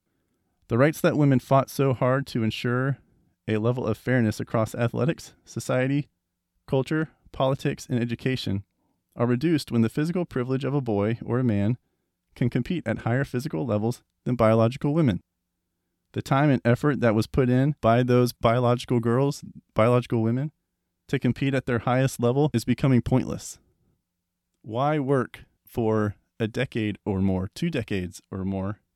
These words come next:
to have someone come in a year after they decided to transition and be able to surpass you in the blink of an eye? In order to preserve the equality for biological women,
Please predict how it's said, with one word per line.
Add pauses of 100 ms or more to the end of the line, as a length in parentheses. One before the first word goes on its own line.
(220)
to
have
someone
come
in
a
year (140)
after
they
decided
to
transition (480)
and
be
able
to
surpass
you (520)
in
the
blink
of
an
eye? (1080)
In
order
to
preserve
the
equality
for
biological
women,